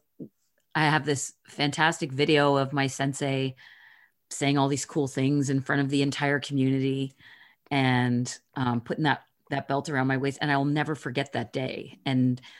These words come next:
that he was so sure even years ago that he wanted to be a part of that, regardless of what our relationship looked like, whether we were still dating or just friends, or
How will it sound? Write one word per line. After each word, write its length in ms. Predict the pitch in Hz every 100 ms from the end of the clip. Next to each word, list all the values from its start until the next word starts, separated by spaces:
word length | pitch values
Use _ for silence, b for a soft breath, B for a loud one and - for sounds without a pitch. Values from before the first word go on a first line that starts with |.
| B
that 200 | 139 -
he 300 | - - 165
was 300 | 143 - 143
so 220 | - 160 147
sure 640 | - 160 139 123 127 156 _ _ _ _ _ _ _ _
even 200 | 165 147
years 280 | 143 156 160
ago 220 | 139 123
that 80 | 117 117
he 100 | 143
wanted 220 | 131 131
to 40 |
be 100 | 127
a 60 | 120
part 220 | - 151
of 40 |
that, 200 | 139 120 -
regardless 800 | 156 160 127 156 165 151 131 135
of 120 | 117
what 140 | 135
our 140 | 135 131
relationship 600 | 127 131 131 120 - 127
looked 300 | 120 127 -
like, 300 | 113 107 -
whether 240 | - 131 123
we 160 | 123
were 100 | 123
still 220 | 117 - 123
dating 540 | 190 190 180 170 156
or 100 | 117
just 240 | - -
friends, 480 | - 190 175 175 147
or 260 | 131 123